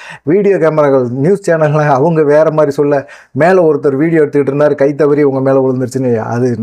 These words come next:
பார்த்தாலே தெளிவா தெரியுது, அடிச்ச மாதிரி தான் தெரியுது. சரி, விட்டுருவோம். அது அவங்க சொல்றத நம்ம நம்பிக்கணும், நம்பலாம். ரெண்டாவது பாத்தீங்கன்னா,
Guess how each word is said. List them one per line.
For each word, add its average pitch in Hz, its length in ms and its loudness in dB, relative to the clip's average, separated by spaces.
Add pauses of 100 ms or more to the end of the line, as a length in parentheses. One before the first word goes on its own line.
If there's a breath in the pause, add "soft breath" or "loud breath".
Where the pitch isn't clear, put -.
(100)
பார்த்தாலே 185 480 0
தெளிவா 165 400 0
தெரியுது, 156 240 0
அடிச்ச 151 400 0
மாதிரி 156 200 0
தான் 151 180 0
தெரியுது. 143 420 -2
சரி, 131 460 -2
விட்டுருவோம். 165 460 0
அது 135 300 2
அவங்க 127 300 0
சொல்றத 151 360 2
நம்ம 143 260 -2
நம்பிக்கணும், 147 460 -2 (400 loud breath)
நம்பலாம். 160 300 0 (400 soft breath)
ரெண்டாவது 208 420 2
பாத்தீங்கன்னா, 151 720 0